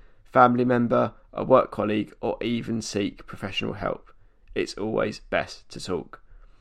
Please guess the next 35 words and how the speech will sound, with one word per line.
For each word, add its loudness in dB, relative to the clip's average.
There's -4
so 6
many 4
great 6
charities 2
and -2
organisations 0
who -4
specialise 0
in -6
helping 0
those -4
with -8
a -6
mental -6
illness, -4
and -2
I've -2
saved 4
them -2
in -4
this -4
episode's -4
podcast -6
notes -6
in -10
case -4
you -2
ever -4
need -6
them. -10
Thanks 8
again 0
for -4
listening, -2